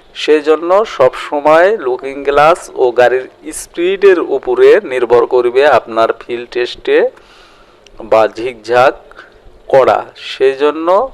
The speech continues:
হালকাভাবে গাড়িটা যেন যায়।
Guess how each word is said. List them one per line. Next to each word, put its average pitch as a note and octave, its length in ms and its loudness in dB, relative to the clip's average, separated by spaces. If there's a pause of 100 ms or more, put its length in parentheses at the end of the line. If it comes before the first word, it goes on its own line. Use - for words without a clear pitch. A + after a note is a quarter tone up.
হালকাভাবে C#3 1160 2 (760)
গাড়িটা A2+ 400 2
যেন A#2 240 -6 (200)
যায়। A2+ 360 2